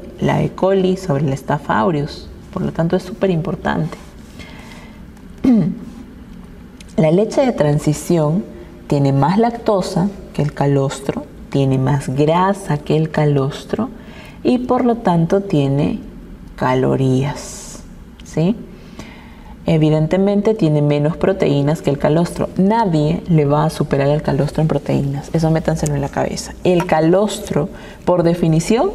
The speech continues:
es proteína. Es más, si quieren, piénsenlo así. El calostro es una leche proteica. La leche de transición es una leche grasa.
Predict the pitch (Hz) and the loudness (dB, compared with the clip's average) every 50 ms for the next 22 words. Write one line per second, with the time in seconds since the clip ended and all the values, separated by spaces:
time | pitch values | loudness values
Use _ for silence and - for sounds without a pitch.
0 | - - - 151 151 151 - - 185 185 - 156 139 135 147 175 180 170 - - | -6 -2 0 0 0 2 2 2 0 2 2 0 -2 0 -2 -2 -4 -4 -8 -12
1 | - - - - - - 277 294 320 339 339 - - - - - - - 180 196 | -16 -18 -18 -8 -2 0 2 2 2 2 0 -4 -10 -8 -6 -4 -2 0 2 2
2 | 226 - - - - - 214 208 190 165 170 - - - - - - - - - | 2 2 2 2 2 2 2 2 2 2 0 0 -4 -6 -6 -10 -16 -18 -18 -18
3 | - - - - 165 147 - - - - - 147 139 147 147 - - - - - | -16 -6 -2 -2 -2 0 0 0 0 2 2 2 2 0 0 -4 -6 -6 -4 -4
4 | 262 403 - - - 165 160 156 - - 156 151 151 156 160 156 - - - - | -4 -4 -6 -4 -2 0 0 0 0 0 0 0 2 2 2 2 2 0 0 -2
5 | - - - - 311 403 - - - - 330 226 - 220 - 151 - - - - | -4 -4 -4 -4 -4 -4 -6 -12 -4 0 0 0 0 0 -2 -2 -2 -2 -4 -8
6 | - - - - - - - - - - - - - - - - - - - - | -14 -16 -16 -16 -18 -18 -18 -18 -20 -20 -18 -20 -18 -18 -20 -20 -20 -20 -20 -20
7 | - - - - - - - - - - - - - - - - - - - - | -20 -18 -18 -18 -18 -18 -18 -18 -18 -18 -18 -18 -18 -18 -18 -20 -20 -20 -18 -18
8 | - - - 185 160 160 160 156 156 156 156 156 160 180 180 - - 247 240 233 | -18 -10 -2 2 4 4 6 6 4 4 4 6 4 4 2 2 0 2 4 4
9 | 233 233 214 214 190 196 202 196 202 196 202 - - 151 147 143 139 156 - - | 2 2 2 2 4 2 2 2 0 0 0 0 0 2 2 2 2 -2 -4 -4
10 | - - 160 165 160 - 156 151 147 143 139 139 135 135 135 - - - - 180 | -2 0 0 0 0 2 2 2 4 4 4 4 4 4 2 0 -2 -2 0 0
11 | 196 233 - - - - - - - 151 123 - 143 131 131 135 180 208 175 - | 0 0 -2 -8 -16 -16 -16 -8 -4 -4 0 0 2 2 4 4 2 2 0 -2
12 | - - - | -6 -12 -12